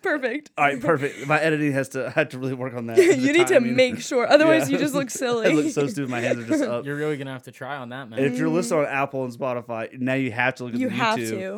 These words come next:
Speaker 1: to.
Speaker 2: Otherwise, you're not gonna know what she looked like.
Speaker 1: No.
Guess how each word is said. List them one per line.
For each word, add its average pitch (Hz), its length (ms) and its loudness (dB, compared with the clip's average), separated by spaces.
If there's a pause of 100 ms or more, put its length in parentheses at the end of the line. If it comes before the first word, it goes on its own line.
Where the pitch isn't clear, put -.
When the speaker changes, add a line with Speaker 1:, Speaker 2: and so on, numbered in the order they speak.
Speaker 1:
to. 220 100 -16
Speaker 2:
Otherwise, 131 380 -2
you're 117 80 -6
not 120 160 -2
gonna 120 100 -10
know 120 80 -4
what 110 140 -8
she 110 80 -12
looked 110 200 -10
like. 90 300 -16 (160)
Speaker 1:
No. 214 580 -8